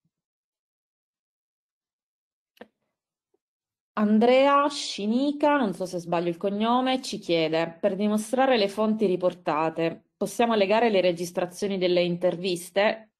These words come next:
E se sì, come?" In realtà assolutamente sì, ma è una domanda che è stata fatta prima che Luigi vi facesse vedere il campo apposito per caricare le video interviste. Quindi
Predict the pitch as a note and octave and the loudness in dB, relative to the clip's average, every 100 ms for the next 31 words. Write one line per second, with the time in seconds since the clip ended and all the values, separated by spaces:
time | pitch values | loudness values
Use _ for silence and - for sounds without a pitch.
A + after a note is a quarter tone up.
0 | _ F#3 - F#3+ - F#3 E3+ D#3+ D#3+ E3 | _ -8 -6 -6 -6 -4 0 0 0 -2
1 | D#3 F3+ F#3 F#3 G3+ F#3+ - F3+ - F3 | -2 0 0 0 4 4 2 -4 -6 -4
2 | F3 F#3+ F#3 A3 G#3 G3 F#3 E3 F#3 F3+ | -4 -6 -4 -6 -4 -2 0 0 0 -2
3 | F3+ F3+ F3+ F#3 F3+ F3 E3 D#3+ E3+ E3+ | -2 -2 -2 -2 -4 -2 -2 -2 -4 -6
4 | F3+ F3 F#3 F#3 F3+ G3 F#3+ F3+ E3 E3+ | -6 -4 -4 -4 -4 -2 -2 -2 0 0
5 | F3 E3+ E3 E3 E3+ E3 F3 D#3+ E3 E3+ | 2 0 0 -2 -8 -8 -4 -2 0 2
6 | E3 D#3+ - _ _ _ _ _ F3 E3 | 0 -2 -8 _ _ _ _ _ 0 0
7 | E3 F3+ F3 E3+ F3 E3+ F3 F3 G3 E3+ | 0 0 0 0 -2 0 -2 0 -2 -2
8 | - - D#3+ D#3 D#3 D#3+ D#3+ D#3+ D#3+ E3 | -4 -4 -6 -2 -2 0 2 2 0 0
9 | D#3+ D#3+ D#3+ C#3 C#3+ C#3 - - - _ | -2 -2 -8 -6 -8 -8 -12 -16 -18 _
10 | _ _ _ F3 E3+ E3 | _ _ _ -2 0 -2